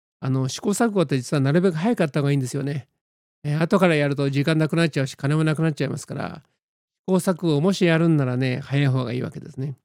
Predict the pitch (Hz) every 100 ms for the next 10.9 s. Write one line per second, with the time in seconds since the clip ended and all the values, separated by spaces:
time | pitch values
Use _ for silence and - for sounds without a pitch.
0 | _ _ _ _ _ _ _ - 180 139
1 | 180 160 135 147 151 147 - _ _ -
2 | 180 180 185 165 175 196 190 208 180 123
3 | 135 135 143 143 156 143 127 143 139 131
4 | 131 165 165 135 135 147 196 190 190 196
5 | - 240 180 190 185 185 185 196 147 120
6 | 147 151 143 139 _ _ _ _ _ _
7 | _ 175 - - 175 269 254 269 254 254
8 | 247 262 - 185 156 131 131 147 131 107
9 | 113 143 139 - 135 139 143 156 127 -
10 | _ _ _ _ _ _ 165 -